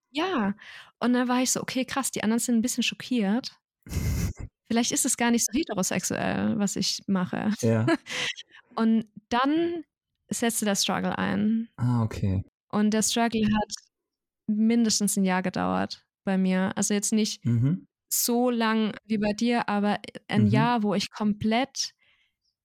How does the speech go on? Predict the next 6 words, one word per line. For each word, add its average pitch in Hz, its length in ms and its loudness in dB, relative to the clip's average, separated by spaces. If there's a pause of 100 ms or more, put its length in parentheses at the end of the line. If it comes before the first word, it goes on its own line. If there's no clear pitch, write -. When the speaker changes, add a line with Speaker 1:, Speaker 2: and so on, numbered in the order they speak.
(480)
Speaker 1:
nicht 220 420 2
wusste, 254 640 0 (540)
was 220 260 -2
ich 254 120 -2
jetzt 240 180 -2
mit 220 180 0